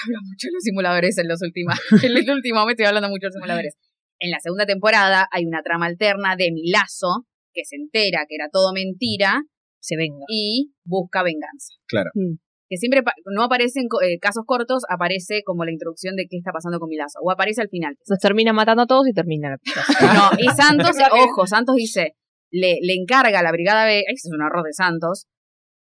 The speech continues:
Speaker 1: que, eh, ver qué pasó, o tipo encargarse de... Eh,
Speaker 3: Averiguar dónde, qué onda
Speaker 1: qué pasó con
Speaker 3: Milazzo.
Speaker 1: Milazzo, no, porque lo iban a ir a buscar
Speaker 3: A
Speaker 1: al,
Speaker 3: un año
Speaker 1: al in-,
Speaker 3: después.
Speaker 1: claro, a decirle, eh, hay un empate, tenés que quedarte un año más, era la primera idea, y si no,
Speaker 3: Ah.
Speaker 1: y si no compraba eso, bueno,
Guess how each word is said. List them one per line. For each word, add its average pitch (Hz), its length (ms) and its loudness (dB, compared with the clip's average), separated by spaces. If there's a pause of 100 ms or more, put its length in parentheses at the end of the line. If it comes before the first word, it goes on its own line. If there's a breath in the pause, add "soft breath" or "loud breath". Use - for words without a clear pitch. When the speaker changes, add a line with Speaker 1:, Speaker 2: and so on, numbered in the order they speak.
(120)
Speaker 1:
que, 185 140 -12
eh, 160 240 -2 (160)
ver 196 220 2
qué 196 100 0
pasó, 196 560 6
o 175 100 4
tipo 175 200 -6
encargarse 190 720 -2
de... 185 380 2 (120)
Eh, 156 460 -4 (260)
Speaker 3:
Averiguar 117 460 0
dónde, 113 260 -6 (140)
qué 123 100 -8 (140)
onda 117 280 0
Speaker 1:
qué 226 60 2
pasó 247 300 0
con 247 180 0
Speaker 3:
Milazzo. 196 360 0
Speaker 1:
Milazzo, - 20 -2
no, 202 160 0
porque 196 180 -2
lo 220 60 -2
iban 247 160 0
a - 40 -2
ir 254 60 0
a 240 60 0
buscar 220 460 0 (200)
Speaker 3:
A 156 140 -2
Speaker 1:
al, 117 100 2
Speaker 3:
un 139 120 -2
año 151 200 -2
Speaker 1:
al 185 60 2
in-, 190 60 -2
Speaker 3:
después. 143 340 0
Speaker 1:
claro, 208 340 2
a 180 80 2
decirle, 226 380 0 (340 loud breath)
eh, 233 260 4
hay 285 140 2
un 311 80 4
empate, 269 480 4
tenés 220 160 -2
que 247 80 2
quedarte 240 260 2
un 240 100 4
año 220 200 2
más, 190 380 0
era 180 240 2
la 175 160 2
primera 208 360 4
idea, 196 380 6
y 139 220 -2
si 147 60 0
no, 233 240 2
Speaker 3:
Ah. 135 60 -6
Speaker 1:
y 123 60 -2
si 120 180 -8
no 220 300 -2
compraba 233 540 2
eso, 254 340 0
bueno, 160 320 -4